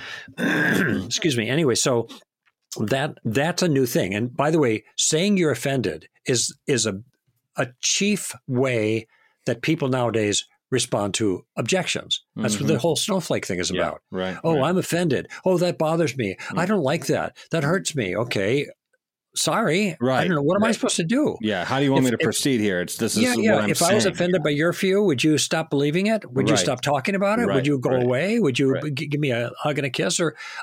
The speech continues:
Speaker 1: well, I don't know. It,
Speaker 2: Yeah.
Speaker 1: it doesn't play at all. It
Speaker 2: Right,
Speaker 1: doesn't
Speaker 2: well, when you're offended by their view, you're a bigot.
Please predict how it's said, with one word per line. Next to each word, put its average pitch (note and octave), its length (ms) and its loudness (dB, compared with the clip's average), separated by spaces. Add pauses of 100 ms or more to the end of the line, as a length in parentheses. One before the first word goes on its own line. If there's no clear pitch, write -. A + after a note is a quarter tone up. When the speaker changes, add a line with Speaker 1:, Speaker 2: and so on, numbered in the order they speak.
Speaker 1:
well, D#3+ 140 -2 (140)
I E3+ 140 -2
don't C#4 160 0
know. C#3+ 300 0 (220)
It, - 60 -2
Speaker 2:
Yeah. C#3 220 0
Speaker 1:
it - 120 -4
doesn't A3+ 380 0
play G#3+ 460 0
at G3+ 100 0
all. F2 340 -4
It C3 80 4
Speaker 2:
Right, E3 120 4
Speaker 1:
doesn't E3 200 6
Speaker 2:
well, C#3 320 2
when C#3+ 200 4
you're F3+ 160 4
offended D3+ 320 2
by A#2 140 2
their D3+ 200 2
view, G2+ 640 0
you're B2 220 2
a G#2+ 40 2
bigot. G2 480 -2